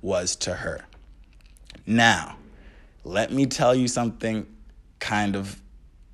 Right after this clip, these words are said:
fucking interesting. <laughs> If you get mad at a woman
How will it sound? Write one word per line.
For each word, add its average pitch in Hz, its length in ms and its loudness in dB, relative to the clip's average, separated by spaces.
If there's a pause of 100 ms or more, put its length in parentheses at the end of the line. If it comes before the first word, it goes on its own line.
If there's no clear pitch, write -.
(360)
fucking 101 280 0
interesting. 90 580 -8
<laughs> - 40 -10 (1600)
If 135 340 0
you 131 500 2 (240)
get 107 220 -4
mad 87 340 -6
at 92 160 0
a 98 80 0
woman 98 480 -4